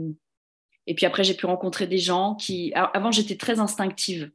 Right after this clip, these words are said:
J'étais très à l'instinct. Je jouais à l'instinct, ce qui pouvait être parfois extraordinaire et parfois très mauvais. <laughs> Et bon, euh, j'ai pu rencontrer, euh, notamment un coach qui m'a, qui m'a donné des méthodes, qui m'a donné des clés.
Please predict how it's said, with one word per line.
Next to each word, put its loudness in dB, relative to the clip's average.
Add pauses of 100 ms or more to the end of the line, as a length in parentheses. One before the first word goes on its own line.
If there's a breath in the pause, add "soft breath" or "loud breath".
J'étais -6
très 0
à 4
l'instinct. 0
Je 0
jouais 4
à 6
l'instinct, 0
ce -8
qui -8
pouvait 2
être -2 (540)
parfois 2
extraordinaire 4
et 4
parfois 0
très -2
mauvais. 0
<laughs> -8
Et 2
bon, 0 (460)
euh, 2
j'ai 2
pu 0
rencontrer, 2
euh, 2 (200)
notamment 0
un 4
coach 2
qui -6
m'a, 0 (560)
qui 0
m'a 8
donné 6
des 4
méthodes, 2
qui -8
m'a 2
donné 2
des 0
clés. -2